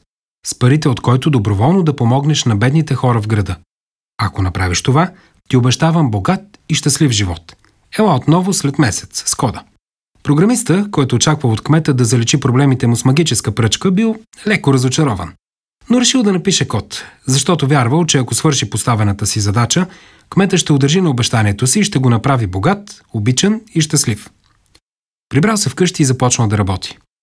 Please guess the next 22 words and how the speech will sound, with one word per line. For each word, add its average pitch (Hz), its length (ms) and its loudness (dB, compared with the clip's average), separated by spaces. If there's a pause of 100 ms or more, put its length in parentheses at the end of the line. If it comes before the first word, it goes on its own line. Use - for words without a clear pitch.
(400)
Трудил 143 320 2
се 107 140 -2
ден 135 220 0
и 208 80 2
нощ, 190 340 -2
за 151 200 0
да 156 80 2
го 160 80 2
направи. 147 420 -2 (540)
Успял. - 420 0 (540)
В - 60 -18
края 127 220 2
на 110 80 2
тридесетия 123 460 0
ден 185 360 0
бил 131 180 2
готов 170 400 -2
и 135 100 -2
почукал 156 420 0
на 139 120 2
кметската 110 420 -2
врата. - 340 -4